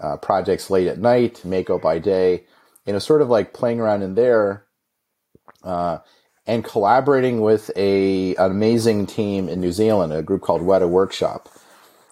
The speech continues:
uh, where they're the Academy Award winning folks that,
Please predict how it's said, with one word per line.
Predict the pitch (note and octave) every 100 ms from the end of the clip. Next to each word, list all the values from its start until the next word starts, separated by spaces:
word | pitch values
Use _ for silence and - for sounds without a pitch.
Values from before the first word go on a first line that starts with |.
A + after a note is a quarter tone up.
| _
uh, | E2 D#2 D2+
where | D#2+ F2 E2+
they're | F#2 F#2 F2+ F2+
the | F2 F2
Academy | - G#2+ F#2+ G2
Award | F2 F2+ F2
winning | E2+ E2
folks | E2 F#2+ E2+ -
that, | - E2+ E2 E2 -